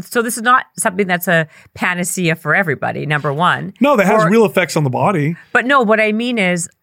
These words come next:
Speaker 1: do, is it, are these things good for men but not great for women?
Speaker 2: There, it depends on the person.
Speaker 1: I don't wanna hold water. Do
Speaker 2: Yeah,
Speaker 1: you?
Speaker 2: well, some people like,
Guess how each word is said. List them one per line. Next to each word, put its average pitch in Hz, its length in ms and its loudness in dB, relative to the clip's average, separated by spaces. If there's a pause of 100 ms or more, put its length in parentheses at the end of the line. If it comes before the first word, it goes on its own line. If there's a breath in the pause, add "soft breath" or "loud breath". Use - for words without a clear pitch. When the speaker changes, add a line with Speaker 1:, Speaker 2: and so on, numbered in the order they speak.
(160)
Speaker 1:
do, 185 220 2 (100)
is 202 140 0
it, - 180 -2
are 196 240 2
these 247 260 -2
things 269 240 -6
good 190 200 -2
for 190 160 -2
men 170 300 0
but 190 120 -2
not 156 220 0
great - 220 -2
for 156 140 -6
women? 165 480 -4
Speaker 2:
There, 240 260 4
it 247 140 2
depends 214 300 2
on 247 80 2
the 226 80 0
person. 170 260 2
Speaker 1:
I 240 40 2
don't 302 80 0
wanna 202 160 0
hold 170 220 0
water. 143 360 0
Do 226 60 4
Speaker 2:
Yeah, 269 180 4
Speaker 1:
you? 220 80 2
Speaker 2:
well, 233 200 2
some 233 180 0
people 214 220 2
like, 185 280 0